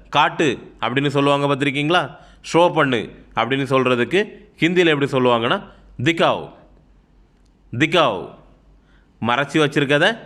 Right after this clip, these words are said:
காட்டு அப்படின்னு சொல்றதுக்கு ஹிந்தியில எப்படி சொல்லணும்? திகாவ். மறைச்சு வைக்கிறத காட்டுறதுக்கு என்னன்னு இப்ப பார்த்தோம். இப்ப மறைச்சு வைக்கிறது மறைச்சு வைக்கிறதுக்கு ஹிந்தில எப்படி சொல்லுவாங்கன்னா,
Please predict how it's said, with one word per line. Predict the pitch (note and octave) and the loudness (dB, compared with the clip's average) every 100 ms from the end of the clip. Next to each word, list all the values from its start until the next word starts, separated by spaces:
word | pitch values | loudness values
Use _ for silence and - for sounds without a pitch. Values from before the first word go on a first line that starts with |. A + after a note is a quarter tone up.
| - - - | -20 -8 2
காட்டு | C3 C3 - F#3+ A#3 - - | 2 2 0 0 -2 -8 -2
அப்படின்னு | B2 C#3 C#3+ C#3 | 0 2 2 2
சொல்றதுக்கு | C#3 C#3 C3+ C#3 A3 A#3 - _ | 2 2 0 0 -2 -4 -18 _
ஹிந்தியில | C#3 C#3+ D3+ D3 | -2 2 2 2
எப்படி | D3 D3+ | 0 0
சொல்லணும்? | D3+ F3 A#3 - - - - - _ _ _ B2 | 2 0 -2 -8 -20 -20 -20 -20 _ _ _ -2
திகாவ். | F3 F3+ B2+ F2+ D2 - _ _ _ _ _ _ _ _ _ _ _ _ _ - A2 | 0 2 0 -2 -10 -18 _ _ _ _ _ _ _ _ _ _ _ _ _ -6 -2
மறைச்சு | C#3 F#3+ G3 | -2 -2 -2
வைக்கிறத | E3 D3+ C#3 B2+ D#3+ G3+ - - - C#3 | 0 0 0 0 -2 -6 -16 -20 -4 2
காட்டுறதுக்கு | D3 E3 D#3 D3 C3 E3+ G3+ - - - C3 | 2 2 0 0 2 0 0 -6 -12 -2 2
என்னன்னு | D3+ D3 F3+ | 2 2 2
இப்ப | D3 D3+ C3+ | 2 2 2
பார்த்தோம். | A#2+ A#2+ C3 G3 - - - B2 | 2 0 -4 -4 -10 -20 -6 -2
இப்ப | B2 B2 E3+ - - - A2+ | 0 2 0 -2 -14 -8 0
மறைச்சு | C#3 G3 G3 | 0 2 2
வைக்கிறது | E3 B2+ A#2+ F#2 D#2 - - _ _ _ _ _ - _ - | 2 2 0 0 -6 -12 -20 _ _ _ _ _ -20 _ -2
மறைச்சு | A#2+ D#3+ F3+ F3+ | 0 0 0 2
வைக்கிறதுக்கு | D#3+ D3+ D3+ D3 C#3+ | 2 2 0 0 0
ஹிந்தில | C3+ B2+ C3 | 2 2 2
எப்படி | B2 A#2+ | 0 0
சொல்லுவாங்கன்னா, | A#2+ A#2 A2+ A#2 | 2 2 2 0